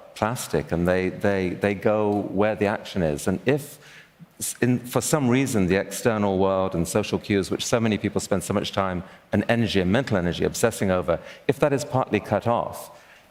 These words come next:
i-, isn't it possible that, that, that that is partly what gave you the ability to understand inwardly the world at a much deeper level than, than most people do?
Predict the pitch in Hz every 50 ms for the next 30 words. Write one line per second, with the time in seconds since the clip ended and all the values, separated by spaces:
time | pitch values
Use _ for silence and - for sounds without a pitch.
0 | _ _ _ - 127 135 131 127 170 135 160 190 202 - - - 104 - - -
1 | 113 135 123 113 - - 110 113 - 104 - - - 110 113 127 107 - - 113
2 | 123 131 - - 90 87 92 95 - 98 - 113 104 104 101 87 87 95 104 101
3 | 101 98 95 95 95 92 - - - _ _ _ _ _ _ _ _ - - 117
4 | 107 85 - 127 135 147 143 139 - - 90 85 82 - - - 107 101 95 98
5 | - - - - - - _ _ _ _ _ _ _ _ _ _ - - - -
6 | - - - - - - 131 139 139 127 123 - - - 135 117 113 107 107 113
7 | - - 127 147 139 117 113 101 - 82 73 71 69 67 67 - - - - _
8 | _ _ _ _ - - 117 101 98 113 117 117 110 107 110 107 104 - 113 110
9 | 113 110 107 117 - - - - - - - 113 - 117 113 113 123 107 101 110
10 | 101 104 104 98 98 104 104 104 98 - - 107 104 104 104 101 98 - 90 104
11 | 113 110 - - - - 101 92 - - 101 92 92 90 90 85 - 107 107 -
12 | -